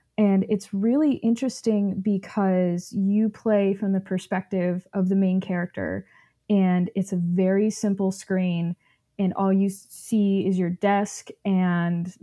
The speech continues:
the people who walk into it, and what you are is an immigration officer at a booth at the border of this, um, fictional, like, Eastern Bloc country.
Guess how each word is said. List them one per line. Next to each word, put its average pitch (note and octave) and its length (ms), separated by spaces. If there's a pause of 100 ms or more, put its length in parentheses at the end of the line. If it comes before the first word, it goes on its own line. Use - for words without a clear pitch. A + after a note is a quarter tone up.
(100)
the F3+ 120
people G3+ 380
who G#3 140
walk F#3+ 320
into F#3 320
it, F3+ 120
and F#3+ 160
what F#3 200
you F#3+ 200
are A#3 400
is F#3+ 320
an F#3+ 100
immigration A3 600
officer F3 680 (480)
at F3 320
a F3 260 (120)
booth A3+ 500
at G3 100
the G3 60
border G3 640
of F3+ 300
this, F3+ 580
um, F3 380
fictional, F#3 640
like, E3+ 240 (200)
Eastern G3 420
Bloc F3 280
country. E3+ 560